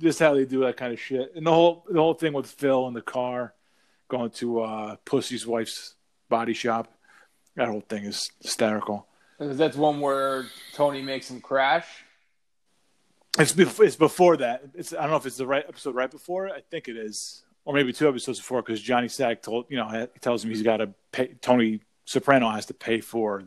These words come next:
Speaker 1: damage and stuff.
Speaker 2: Oh, right, right, right,
Speaker 1: So
Speaker 2: right,
Speaker 1: they had
Speaker 2: okay.
Speaker 1: to, they had to go, they had to go through, uh, Angie Bopp and Sarah's body shop.
Speaker 2: <laughs> Right.
Speaker 1: <laughs> Um,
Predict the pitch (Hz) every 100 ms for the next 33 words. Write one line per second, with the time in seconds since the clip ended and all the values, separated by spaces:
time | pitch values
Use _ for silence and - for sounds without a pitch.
0 | 92 110 104 98 92 - - 98 - -
1 | _ _ _ 135 123 117 117 107 113 110
2 | - - - 123 117 110 107 113 113 104
3 | 107 - 123 110 110 110 104 104 107 107
4 | 104 104 131 117 107 107 110 110 104 -
5 | 107 104 95 107 101 95 101 95 - _
6 | _ _ - - - - - - - 131
7 | - 113 107 139 - 123 - - - -
8 | - - - - - - - - _ 113
9 | 98 98